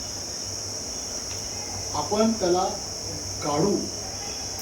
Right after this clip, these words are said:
कुछ किए बिना ही किसी की जय जयकार नाही, को-, नाही होती, कोशिश करने वालों के हार नाही. हिंदूंवरती येणाऱ्या प्रत्येक आव्हानाला आपण गाडू, समरस,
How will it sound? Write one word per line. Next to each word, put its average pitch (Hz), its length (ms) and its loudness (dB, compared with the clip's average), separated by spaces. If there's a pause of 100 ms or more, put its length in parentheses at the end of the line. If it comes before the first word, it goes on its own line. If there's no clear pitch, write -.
(580)
कुछ 220 160 4
किए 202 280 8
बिना 220 280 8
ही 269 100 8
किसी 233 260 2
की 220 160 2
जय 170 200 6
जयकार 185 420 4
नाही, 202 200 2
को-, 349 580 4
नाही 196 160 6
होती, 170 260 6
कोशिश 202 520 6
करने 190 200 4
वालों 196 200 4
के 202 120 2
हार 143 220 0
नाही. 131 220 -2 (1300)
हिंदूंवरती 190 640 4
येणाऱ्या 180 260 4
प्रत्येक 202 500 2 (140)
आव्हानाला 170 400 2
आपण 165 160 0
गाडू, 147 360 4 (920)
समरस, 185 360 8